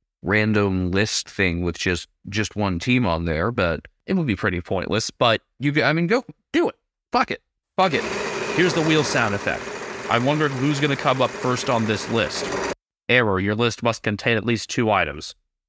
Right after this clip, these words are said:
Speaker 2: Boo. Regardless, Port didn't make a bunch of moves this offseason, but the ones they made were big. In fact, it was really all together with Jason Horton-Francis and Junior Rioli both coming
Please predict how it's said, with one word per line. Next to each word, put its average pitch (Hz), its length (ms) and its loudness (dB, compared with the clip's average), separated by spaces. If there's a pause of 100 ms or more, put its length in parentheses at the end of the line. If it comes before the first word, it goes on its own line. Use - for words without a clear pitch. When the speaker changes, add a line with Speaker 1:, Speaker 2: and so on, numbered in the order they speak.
(140)
Speaker 2:
Boo. 113 600 2 (400)
Regardless, 139 720 0 (400)
Port 226 300 0 (120)
didn't 220 340 2 (260)
make 151 400 0 (280)
a 95 120 -4 (200)
bunch 135 240 0
of 190 80 -2
moves 202 360 0
this 202 200 0
offseason, 196 680 2 (380)
but 180 160 2
the 180 100 2
ones 147 280 2
they 131 160 4
made 110 280 2
were 104 140 0
big. 95 360 -2 (340)
In 151 60 2
fact, 311 260 2
it 233 40 2
was 160 140 0
really 208 220 2
all 196 160 4
together 131 560 0
with 120 180 0
Jason 143 300 0
Horton-Francis 139 560 0
and 135 120 -2
Junior 135 280 2
Rioli 127 360 2
both 120 300 0
coming 127 360 -2